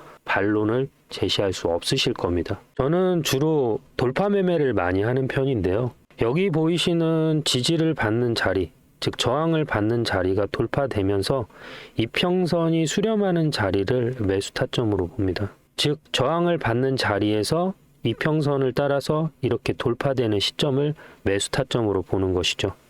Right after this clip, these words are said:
그리고 여기 보이시는 오월 삼십 일 날 실제 제가 매매할 때 매수 신호를 드렸던 영상인데요. 앞전 영상에서는 실제 삼만 이천 원 여기 보이시는 전고점이 돌파되는 자리에서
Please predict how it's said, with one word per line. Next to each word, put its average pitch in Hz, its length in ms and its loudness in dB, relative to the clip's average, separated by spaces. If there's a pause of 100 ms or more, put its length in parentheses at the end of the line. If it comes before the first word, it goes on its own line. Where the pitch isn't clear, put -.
(120)
그리고 135 300 2
여기 143 260 2
보이시는 147 640 0
오월 135 340 2
삼십 190 400 0
일 151 200 2
날 101 180 2
실제 160 720 0
제가 104 340 0
매매할 123 520 0
때 120 220 0
매수 107 280 0
신호를 127 420 0
드렸던 113 480 0
영상인데요. 101 800 0 (400)
앞전 208 480 0
영상에서는 165 800 2
실제 185 440 0
삼만 202 380 0
이천 135 320 0
원 117 160 2
여기 107 360 2
보이시는 107 800 0
전고점이 113 760 0
돌파되는 113 720 0
자리에서 95 500 0